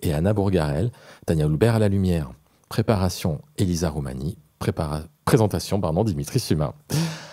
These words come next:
Raouf, Clémentine, on vous écoute à présent pour la lecture d'un extrait du Pain et des Jeux.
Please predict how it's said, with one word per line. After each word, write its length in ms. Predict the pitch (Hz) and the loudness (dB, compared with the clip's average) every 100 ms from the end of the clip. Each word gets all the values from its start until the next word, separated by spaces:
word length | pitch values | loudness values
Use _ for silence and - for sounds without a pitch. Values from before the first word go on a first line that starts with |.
| - - _ - | -20 -20 _ -6
Raouf, 600 | 98 107 127 120 - 123 - | -2 2 4 4 0 -10 -2
Clémentine, 720 | 127 120 110 - 120 104 80 - | 2 4 2 0 2 2 0 2
on 120 | 120 | 2
vous 260 | 113 104 | 2 0
écoute 380 | 98 - 82 - - | 0 -2 -8 -8 -4
à 100 | 107 | -4
présent 480 | - 87 85 107 | -4 -4 0 0
pour 160 | 120 92 | 0 -2
la 80 | 78 | -2
lecture 340 | 76 - 78 | -4 -6 -6
d'un 120 | 73 | -4
extrait 360 | 73 - - 95 | -6 -8 -4 -4
du 160 | 98 78 | -2 -4
Pain 260 | 95 98 - | -2 -2 -2
et 80 | |
des 140 | 107 90 | 0 0
Jeux. 260 | 71 69 | 0 -6